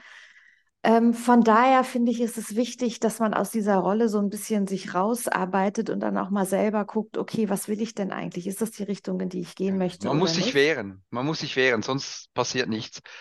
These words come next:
Speaker 2: Auf freiwilliger S-, Sache passiert nicht viel. Also man muss wirklich als
Speaker 1: Genau,
Speaker 2: Konsument
Speaker 1: gena-, genau.
Speaker 2: vorwärts gehen und sagen, hey, wie sieht's da aus, oder?
Speaker 1: Genau, vor allem, wenn ein Geschäftsmodell dahinter steckt,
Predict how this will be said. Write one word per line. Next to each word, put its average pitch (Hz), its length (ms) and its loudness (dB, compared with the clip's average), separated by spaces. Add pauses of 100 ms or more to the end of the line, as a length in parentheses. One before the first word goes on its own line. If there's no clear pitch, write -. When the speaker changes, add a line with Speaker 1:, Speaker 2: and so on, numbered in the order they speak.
(120)
Speaker 2:
Auf - 80 -10
freiwilliger 131 840 4 (320)
S-, - 340 -12 (140)
Sache 117 380 -2 (320)
passiert 117 540 -2
nicht 123 300 2
viel. 92 400 -8
Also 95 200 -8
man 107 120 2
muss 127 200 2
wirklich 131 260 0
als 339 100 8
Speaker 1:
Genau, 330 200 8
Speaker 2:
Konsument 160 560 6
Speaker 1:
gena-, - 520 -16
genau. 311 200 6
Speaker 2:
vorwärts 143 260 8
gehen 131 200 4
und 123 100 0
sagen, 120 240 4
hey, 131 340 2 (200)
wie 123 100 -4
sieht's - 300 -6
da 98 260 4
aus, - 180 -6
oder? 98 220 -10
Speaker 1:
Genau, 247 340 4
vor - 240 2
allem, 226 220 2
wenn 220 140 2
ein 220 60 0
Geschäftsmodell 208 840 0
dahinter 170 460 0
steckt, - 640 -8